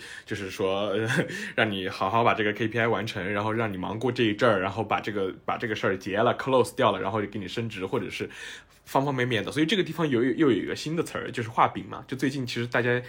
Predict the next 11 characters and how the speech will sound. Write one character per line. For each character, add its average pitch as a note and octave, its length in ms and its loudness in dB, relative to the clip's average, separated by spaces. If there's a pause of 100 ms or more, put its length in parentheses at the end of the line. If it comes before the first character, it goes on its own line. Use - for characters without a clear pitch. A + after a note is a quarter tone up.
(320)
就 A2+ 120 -6
是 G2 340 -2 (100)
我， G2+ 140 2 (140)
我 G2+ 160 -2
觉 G2+ 100 -2
得 C3+ 100 4
是 D3+ 140 -2
现， - 300 -2
近 G3+ 200 0
几 G2+ 200 -6
年， F#2 400 -8